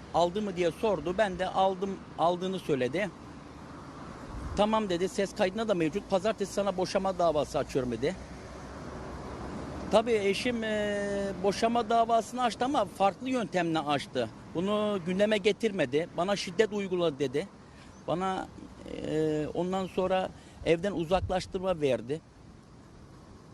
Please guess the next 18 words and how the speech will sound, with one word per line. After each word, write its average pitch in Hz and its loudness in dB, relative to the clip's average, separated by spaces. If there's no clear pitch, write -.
Zaten 196 2
eşimin 202 -2
bunları 196 0
hep 233 -2
planlı 196 0
şekilde 185 -2
yaptığını 185 0
sonradan 190 0
anladım. 113 -2
Sekizinci 180 -2
ayda 185 -2
zaten 175 -4
bana 170 2
demişti, 170 -2
"Beni 156 2
sevdiğini 165 -2
kanıtla." 165 -2
demişti. 120 -2